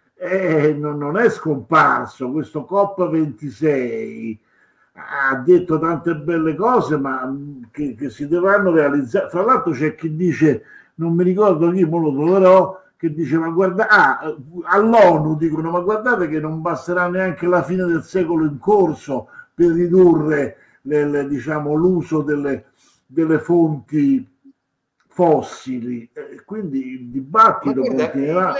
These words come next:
Speaker 2: il, Glauco, il, eh, è tutto business. Se noi andiamo a vedere quanto sono costate e quanto costano tutti questi campi, diciamo, di energia, eh, fotovoltaica agli italiani, eh,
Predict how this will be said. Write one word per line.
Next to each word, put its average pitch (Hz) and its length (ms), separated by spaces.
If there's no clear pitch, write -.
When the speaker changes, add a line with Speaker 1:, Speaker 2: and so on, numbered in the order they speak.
Speaker 2:
il, 240 360
Glauco, 196 460
il, 233 280
eh, 156 600
è 180 120
tutto 240 320
business. 101 760
Se - 180
noi 226 280
andiamo 185 340
a 151 60
vedere 151 520
quanto 202 320
sono 147 240
costate 139 500
e - 80
quanto 175 380
costano 104 680
tutti 202 320
questi 139 380
campi, 160 640
diciamo, 131 400
di 156 300
energia, 135 920
eh, 107 920
fotovoltaica 120 1600
agli 131 180
italiani, 131 760
eh, 220 480